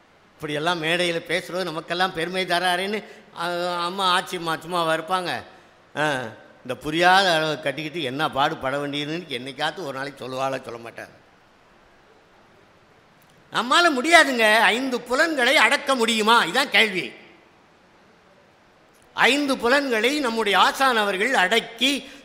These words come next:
தன்னுடைய வாழ்க்கை இந்த உலகத்தில் பிறருக்கு இன்பத்தை செய்வது, தனக்கு வருகிற எந்த துன்பத்தையும் ஏற்றுக்கொள்வது என்று ஆசான் இங்கே வாழ்ந்து கொண்டிருக்கிறார்களே, அவர்கள் போல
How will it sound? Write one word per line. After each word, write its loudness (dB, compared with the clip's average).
தன்னுடைய 4
வாழ்க்கை 6
இந்த 2
உலகத்தில் 0
பிறருக்கு -2
இன்பத்தை 0
செய்வது, 0
தனக்கு 2
வருகிற 2
எந்த 0
துன்பத்தையும் -2
ஏற்றுக்கொள்வது 0
என்று -2
ஆசான் 8
இங்கே 4
வாழ்ந்து 6
கொண்டிருக்கிறார்களே, 4
அவர்கள் 6
போல 6